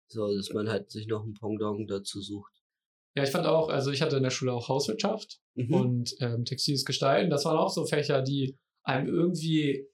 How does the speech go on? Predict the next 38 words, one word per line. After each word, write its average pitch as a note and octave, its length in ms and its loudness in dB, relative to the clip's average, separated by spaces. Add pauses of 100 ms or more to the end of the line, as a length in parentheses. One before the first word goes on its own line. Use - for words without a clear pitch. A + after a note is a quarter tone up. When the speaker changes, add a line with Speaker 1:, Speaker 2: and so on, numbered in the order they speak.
(640)
Speaker 2:
jetzt C3 220 -2
nicht C3 200 2
so D#3 140 4
viel A3 140 2
bringen, G3+ 220 2
aber F#3 380 2
doch F3+ 280 0
in, F3 300 0
in E3 600 0 (680)
im C#3+ 140 -2
Laufe D#3+ 280 2
seines C#3+ 260 0
Lebens E3+ 280 2
man D3+ 120 2
doch D#3 200 2
irgendwie E3+ 360 2
da D3 320 2
einen C#3+ 120 0
Mehrwert C#3+ 320 2
draus C3+ 180 -4
ziehen D3 140 0
kann. B2 160 2
Speaker 1:
Ich B2+ 200 -4
habe E3+ 200 0
in F#3+ 120 2
Hauswirtschaft F#3 640 0
ein E3 80 -2
bisschen F#3 300 0
kochen G#3 320 -2
gelernt. G#2 360 -2
Speaker 2:
Ja, F3+ 180 4
genau. F3 460 2
Speaker 1:
Als C3+ 200 0
Speaker 2:
Ich D3+ 80 2
Speaker 1:
ich D3+ 40 0
Speaker 2:
halt D3 100 4
auch. C#3+ 80 6
Speaker 1:
dann C3+ 160 0